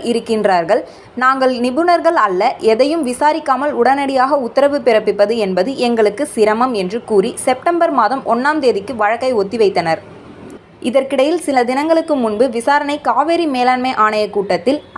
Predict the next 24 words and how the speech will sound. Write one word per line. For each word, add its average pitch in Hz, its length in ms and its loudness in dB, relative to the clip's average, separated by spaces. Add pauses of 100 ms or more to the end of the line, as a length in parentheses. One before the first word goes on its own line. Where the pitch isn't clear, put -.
ஐந்தாயிரம் 302 480 2
கன 247 240 2
அடி 302 180 -2
மட்டுமே 247 380 -2
தண்ணீர் 247 380 -2
திறக்க 214 360 2
கர்நாடக 277 400 0 (120)
அரசிற்கு 208 380 -4 (120)
உத்தரவிடப்பட்டது. 196 840 0 (1300)
இந்த 277 140 2 (100)
உத்தரவை 330 360 2 (140)
எதிர்த்து 233 340 2
உச்சநீதிமன்றத்தில் 262 920 0
தமிழ்நாடு 302 400 0 (100)
அரசு 190 240 -2 (100)
கடந்த 202 360 0
முப்பத்தி 320 320 0 (100)
ஒன்னாம் 240 380 0
தேதி 190 220 0 (120)
பதில் 247 300 2
மனு 262 240 0
தாக்கல் 214 340 0
செய்தது. 170 340 -2 (540)
இந்த 262 120 2